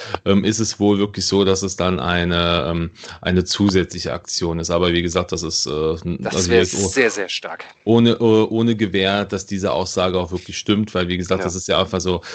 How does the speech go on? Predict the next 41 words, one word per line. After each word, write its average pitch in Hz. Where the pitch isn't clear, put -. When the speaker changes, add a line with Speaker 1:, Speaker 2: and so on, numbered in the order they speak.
Speaker 1:
das, -
was 98
man 92
momentan 98
so 92
munkelt. 90
Speaker 2:
Wir 104
lassen 113
uns 117
überraschen. 101
Speaker 1:
Absolut, 82
ja. 82
Speaker 2:
Das 110
Speaker 1:
Ansonsten, 104
ja, 123
die -
Fi-, 120
Feintuned 139
Controls. 95
Ich 151
weiß 147
nicht, 147
ob 127
du, 135
ob 120
du 127
darüber 120
jetzt 95
sprechen 98
wolltest, 95
Speaker 2:
Genau. 110
Speaker 1:
also 113
die, 101
die 101
Speaker 2:
<laughs> -
Ganz 123
genau. 92
Speaker 1:
Schiffsfähigkeit. 85
Ja, 95
gut, 107
prima. 90